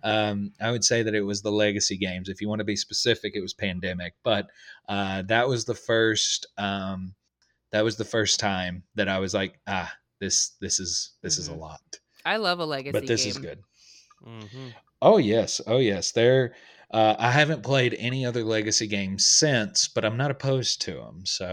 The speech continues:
Speaker 2: I
Speaker 1: I
Speaker 2: held
Speaker 1: would, I
Speaker 2: off for
Speaker 1: would
Speaker 2: the
Speaker 1: say
Speaker 2: longest time 'cause I was like, "Why would you spend this much money on a game that you're not gonna be able to <laughs> play?" Or, like, I just didn't understand it until,
Speaker 3: Mm.
Speaker 2: yeah,
Speaker 1: Well,
Speaker 2: it
Speaker 1: it was
Speaker 2: mine was Charterstone was my first one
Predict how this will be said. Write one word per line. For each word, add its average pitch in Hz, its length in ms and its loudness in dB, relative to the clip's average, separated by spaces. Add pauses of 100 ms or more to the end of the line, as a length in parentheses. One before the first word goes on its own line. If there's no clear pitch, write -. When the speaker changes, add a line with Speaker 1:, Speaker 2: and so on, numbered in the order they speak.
Speaker 2:
I 90 120 0
Speaker 1:
I - 40 0
Speaker 2:
held 220 180 2
Speaker 1:
would, 220 40 -2
I 214 100 4
Speaker 2:
off 208 60 0
for 208 60 -4
Speaker 1:
would 220 100 0
Speaker 2:
the 208 80 2
Speaker 1:
say 208 80 2
Speaker 2:
longest 160 420 0
time 151 260 -4
'cause 127 100 -20
I 135 60 -6
was 135 100 -10
like, 135 140 -8 (120)
"Why 143 240 -8
would 226 240 -10
you 208 100 -12
spend 170 500 -12 (160)
this 156 240 -14
much 151 240 -14
money 151 240 -10
on 127 80 -10
a 123 60 -10
game 147 260 -10
that 113 120 -12
you're 127 120 -10
not 135 240 -10
gonna 147 140 -12
be 151 80 -10
able 131 120 -10
to - 100 -20
<laughs> - 40 -20
play?" 220 120 -2 (640)
Or, 185 60 2
like, 196 160 6
I 190 100 4
just 208 120 -6
didn't 190 160 2
understand 156 480 -4
it 104 180 -10 (360)
until, 143 480 -6
Speaker 3:
Mm. 135 40 -10
Speaker 2:
yeah, 147 100 4
Speaker 1:
Well, 131 120 10
Speaker 2:
it 135 140 6
Speaker 1:
it 151 80 6
was 123 580 2
Speaker 2:
mine 185 220 6
was 190 200 -2
Charterstone 135 840 -2
was 135 180 -8
my 135 140 -6
first 120 280 -12
one 107 280 -14